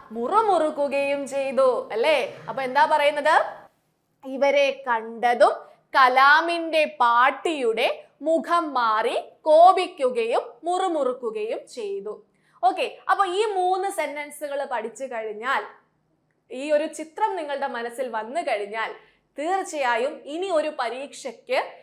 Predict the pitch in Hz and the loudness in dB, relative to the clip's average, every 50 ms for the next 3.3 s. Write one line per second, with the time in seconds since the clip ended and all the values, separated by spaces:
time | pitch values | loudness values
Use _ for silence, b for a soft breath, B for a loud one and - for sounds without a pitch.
0 | B B 381 392 403 381 403 403 381 349 320 285 285 294 294 - - 320 311 311 | B B -8 -6 -4 -4 -4 -4 -2 0 0 2 0 0 -2 -6 -8 -6 -4 -4
1 | 302 294 285 254 233 214 226 285 359 - - 311 302 311 320 320 320 320 320 311 | -4 -6 -6 -6 -6 -6 -6 -6 -8 -8 -4 -2 0 2 2 0 -2 -4 -6 -6
2 | 302 302 311 311 - 339 359 - - 226 233 240 240 262 269 277 277 277 254 226 | -6 -8 -8 -10 -10 -10 -10 -10 -10 -10 -10 -8 -6 -4 -6 -6 -4 -6 -6 -6
3 | 226 214 220 240 320 | -6 -6 -6 -4 -4